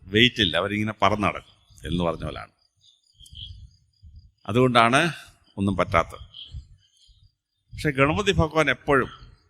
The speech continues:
എലിയുടെ പുറത്താണോ ഇരിക്കുന്നത്? അല്ല. ഇന്ത്യയിൽ നൂറ് ഗണപതി ക്ഷേത്രം എടുത്താൽ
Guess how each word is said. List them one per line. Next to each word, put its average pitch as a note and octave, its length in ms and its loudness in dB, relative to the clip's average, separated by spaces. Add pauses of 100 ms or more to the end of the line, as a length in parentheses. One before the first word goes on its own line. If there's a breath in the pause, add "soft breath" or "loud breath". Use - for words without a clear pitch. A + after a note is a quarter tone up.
(120)
എലിയുടെ B2 280 2
പുറത്താണോ A2+ 440 2
ഇരിക്കുന്നത്? F2 420 -8 (460)
അല്ല. F#2+ 200 0 (1500)
ഇന്ത്യയിൽ D#3 420 4
നൂറ് D#3 400 -4
ഗണപതി C#3+ 300 0
ക്ഷേത്രം B2+ 340 -2
എടുത്താൽ F#2 340 0